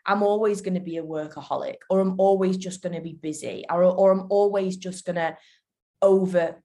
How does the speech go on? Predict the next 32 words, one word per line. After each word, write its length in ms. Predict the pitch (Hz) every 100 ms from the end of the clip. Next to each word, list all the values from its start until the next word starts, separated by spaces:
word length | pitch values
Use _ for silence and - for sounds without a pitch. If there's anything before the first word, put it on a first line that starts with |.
| -
over 600 | - 180 170 160 151 - _ -
try 460 | - 170 160 147
or 200 | 160 156
be 120 | 170
an 160 | 170 175
overachiever 1200 | 180 180 170 170 170 - - 165 - 165 165 165
and 120 | 160
not 220 | 180 165 -
slow 200 | - 160
down 240 | 156 156
and 100 | 156
not 200 | 156 -
rest." 320 | 151 185 -
But, 240 | 190 180 - _ _ _ -
like, 200 | 180 185
it's 220 | 180 -
proof 460 | - 196 202 185
that 220 | - 185 - _
we 240 | 175 170 185
can 380 | 185 180 180 185
change 480 | 185 180 247 233
that. 220 | - 123 - _ _ _ _ _ _ _ _ _
Like, 260 | 170 160 185 _ _ _
so 520 | - 202 196 190 - _ _ _ _
where 360 | 196 190 220 302
would 240 | 277 -
you 140 | 208 185
suggest, 1000 | - - 185 202 214 185 - - - -
where 280 | 196 214 240
does 180 | 247 -
this 260 | 185 185
start? 540 | - 165 220 - -